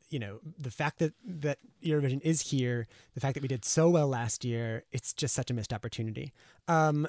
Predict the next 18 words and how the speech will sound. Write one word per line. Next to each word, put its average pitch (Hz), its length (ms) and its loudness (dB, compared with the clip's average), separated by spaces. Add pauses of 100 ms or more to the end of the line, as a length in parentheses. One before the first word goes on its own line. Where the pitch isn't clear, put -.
(100)
there's, 175 360 4 (160)
I, 185 220 0
the 175 100 -2
Spanish - 420 4
guitar, 135 540 2
I 123 80 -4
think, 127 160 -2
is 107 140 -2
the 127 80 -2
best 123 360 -4
part 113 260 -6
for 127 140 -4
me. 113 140 -4
I 120 100 -4
love 120 240 -4
that 135 220 -4
kind 123 260 -6
of, 120 260 -8